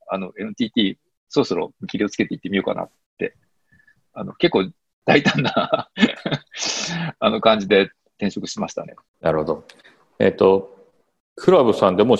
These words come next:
Speaker 2: やっぱり新企業の立ち上げをご担当されたんですか？
Speaker 1: そうですね。えっと、あそこは結構いろんなことをやらせてくれて、あの、法人向けの、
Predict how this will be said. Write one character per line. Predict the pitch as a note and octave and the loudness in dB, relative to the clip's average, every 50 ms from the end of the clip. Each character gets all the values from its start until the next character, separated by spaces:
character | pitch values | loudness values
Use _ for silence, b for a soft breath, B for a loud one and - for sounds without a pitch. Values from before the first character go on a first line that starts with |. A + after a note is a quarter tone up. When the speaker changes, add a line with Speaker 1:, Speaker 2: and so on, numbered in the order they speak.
| - | 2
Speaker 2:
や | - - | -2 0
っ | - | 2
ぱ | F#2+ | 2
り | F2 | 2
新 | - - - A2+ G#2 F#2 | 2 2 2 2 2 2
企 | - - A2 | 2 4 4
業 | G2 E2+ D2+ | 4 4 2
の | |
立 | D2 - - D#2+ | 0 -2 -4 -2
ち | - F#2 | 2 2
上 | E2+ | 2
げ | D2 D#2+ D#2 D#2 - - - _ _ _ | 2 2 0 0 -2 -4 -10 _ _ _
を | - F2 E2+ E2 - - | -4 -2 -2 -4 -4 -4
ご | - G#2 | -4 0
担 | - E2+ D2+ - | 0 0 0 -2
当 | - | -6
さ | - - - | -10 -10 -10
れ | - | -10
た | - D2 | -10 -14
ん | |
で | C2+ | -18
す | - | -20
か？ | _ - - _ _ _ _ _ _ _ _ _ _ - | _ -20 -20 _ _ _ _ _ _ _ _ _ _ -10
Speaker 1:
そ | - - A#3+ A3 | -2 4 4 6
う | |
で | E3+ B2+ | 6 4
す | G#2 - A#2 | 2 0 0
ね。 | G#2 G2+ G2+ G2+ G#2+ - - | 2 4 4 2 0 -2 -4
え | A#2 | -6
っ | G#2+ | -4
と、 | - - A#2 A2+ | 0 2 4 4
あ | A#2 A#2+ | 4 2
そ | - F3+ | 0 -2
こ | - - G#3 | 2 4 6
は | G3+ G3 | 6 6
結 | G3 G#3+ G#3+ G#3+ | 4 2 0 2
構 | - - B2+ | 4 4 4
い | |
ろ | - B2+ | 6 4
ん | C3+ | 4
な | D3 D3 | 2 2
こ | D3 F3 | 2 2
と | - D3 | 4 6
を | A#2+ | 6
や | A#2 A2 | 6 6
ら | A2 A2+ | 4 0
せ | - A2+ | -2 -4
て | B2 A2+ | -4 -2
く | - A2+ | 0 0
れ | A#2 G#2+ | 0 0
て、 | - - B2+ B2 A#2 A2+ - _ _ _ _ _ _ _ _ _ _ _ | 2 4 6 6 6 4 0 _ _ _ _ _ _ _ _ _ _ _
あ | - - A#2+ | 2 2 2
の、 | A#2+ A#2 A2+ A2 A2 A2 G#2+ A2 G#2+ G#2+ G#2+ A2 G#2 G2+ - _ _ | 2 2 2 2 2 4 4 4 4 2 2 0 0 -2 -6 _ _
法 | - D3+ F3 G#3 | 2 2 4 4
人 | G#3+ A3+ A3 A3 | 4 4 4 4
向 | A3 G#3 | 4 4
け | - G#3+ G#3 G3+ G3 G3 F#3+ G3 F#3+ F#3+ F#3+ F#3+ F#3 F#3 | 4 6 6 6 6 4 4 4 4 4 4 2 2 2
の、 | F#3 G3+ G3 F#3+ F#3+ F#3+ - | 2 0 0 0 -2 -4 -10